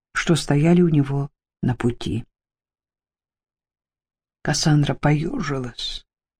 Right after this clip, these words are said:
когда образы темной ночи тысяча девятьсот тринадцатого атаковали ее.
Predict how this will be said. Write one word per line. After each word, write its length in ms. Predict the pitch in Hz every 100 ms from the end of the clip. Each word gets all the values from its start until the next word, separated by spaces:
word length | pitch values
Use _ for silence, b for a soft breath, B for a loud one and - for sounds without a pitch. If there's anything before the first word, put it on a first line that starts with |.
| _ _ _
когда 320 | 160 156 156
образы 480 | 160 160 156 147 151
темной 500 | - 185 202 196 208
ночи 460 | 190 180 185 -
тысяча 400 | 180 165 170 -
девятьсот 480 | 156 151 147 - 147
тринадцатого 840 | - 143 135 139 - - 135 135 - _ _ _ _ _
атаковали 680 | 143 139 - 135 117 117 117
ее. 360 | 107 101 110